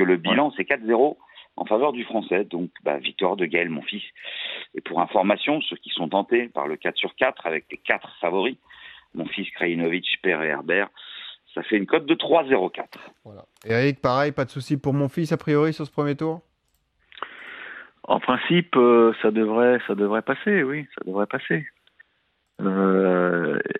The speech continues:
Speaker 2: il était, il était plutôt en forme, euh, à Melbourne, et puis,
Speaker 3: Ouais.
Speaker 2: euh, alors je, on saura jamais quelles, quelles auront été les conséquences de cette petite glissade, euh,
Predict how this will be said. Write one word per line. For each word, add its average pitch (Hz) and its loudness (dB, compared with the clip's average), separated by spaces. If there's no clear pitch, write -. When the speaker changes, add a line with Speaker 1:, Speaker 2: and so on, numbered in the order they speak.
Speaker 2:
il 110 2
était, 123 6
il 117 8
était 110 2
plutôt - 2
en 139 6
forme, 143 2
euh, 107 6
à 101 2
Melbourne, 123 2
et 117 -2
puis, 104 -6
Speaker 3:
Ouais. 107 4
Speaker 2:
euh, 98 4
alors - -4
je, - -4
on - -10
saura 113 4
jamais 131 6
quelles, 107 0
quelles 101 2
auront 107 0
été 117 2
les 110 4
conséquences 123 2
de 110 4
cette - 0
petite 110 -4
glissade, 110 2
euh, 92 2